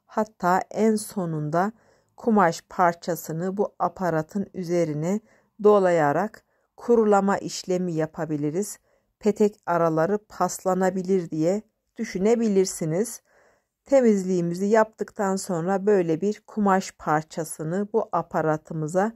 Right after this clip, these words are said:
bu şekilde doladıktan sonra lastikle şöyle paket lastiği ile sabitledim ve bu şekilde yine tekrar petek aralarını bununla kurulayabiliriz.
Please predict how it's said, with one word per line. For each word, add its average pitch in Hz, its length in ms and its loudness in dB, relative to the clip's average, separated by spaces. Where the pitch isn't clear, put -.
bu 240 120 -2
şekilde 185 760 -2
doladıktan 175 800 0
sonra 160 600 -4
lastikle 202 760 -2
şöyle 180 600 -2
paket 180 440 -4
lastiği 156 600 0
ile 190 160 0
sabitledim 180 1160 -2
ve 202 180 -4
bu 247 100 -2
şekilde 175 480 -2
yine 190 400 2
tekrar 185 640 -4
petek 208 520 -4
aralarını 160 840 0
bununla 208 540 0
kurulayabiliriz. 185 1160 0